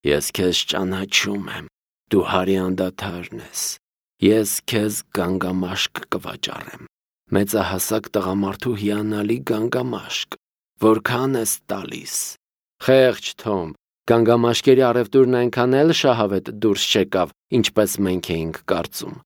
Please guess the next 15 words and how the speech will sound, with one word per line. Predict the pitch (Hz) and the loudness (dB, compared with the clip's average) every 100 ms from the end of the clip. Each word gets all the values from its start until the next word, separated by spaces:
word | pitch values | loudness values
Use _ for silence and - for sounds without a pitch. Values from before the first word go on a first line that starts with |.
| _ _ _ - | _ _ _ 4
Ես | 117 135 | 6 6
հաստատ | 110 123 - 156 120 | 2 -2 0 0 2
որոշել | 113 123 117 147 139 | 2 4 4 2 4
եմ | 131 104 | 2 2
վերջ | 123 127 - - | 2 2 -2 0
տալ | 90 85 85 | 2 2 2
դրան | 107 123 147 127 | 4 4 4 4
և | 120 107 | 2 0
զբաղվել | 101 107 107 98 123 135 | 2 4 4 4 2 2
որևէ | 107 123 113 110 113 - 123 | 4 6 6 4 0 2 4
այլ | 139 127 _ _ - | 4 2 _ _ 2
ավելի | 123 123 131 117 | 4 4 0 -2
քիչ | - 107 - - | 0 0 0 -2
արյունալի | 90 90 90 90 95 | 0 0 -2 0 0
արհեստով»։ | 85 90 87 - - | 0 -2 -4 -4 -8